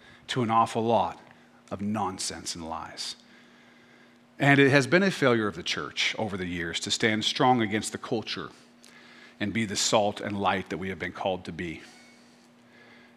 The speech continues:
And a lot of attempts to fit in and to find a compromise, we have let things drift.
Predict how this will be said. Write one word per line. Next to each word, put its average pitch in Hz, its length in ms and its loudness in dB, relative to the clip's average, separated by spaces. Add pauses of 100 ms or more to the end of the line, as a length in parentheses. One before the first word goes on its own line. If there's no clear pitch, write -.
And 107 120 -4
a 98 60 -6
lot 123 220 8
of 143 100 4
attempts - 680 0
to - 100 -6
fit 135 280 2
in 90 280 -2 (1400)
and 101 100 -6
to 107 80 -8
find 127 280 2
a 123 40 0
compromise, 98 840 -4 (1000)
we 113 100 -2
have 101 160 -4
let 117 240 -2
things 107 280 -2
drift. - 600 -10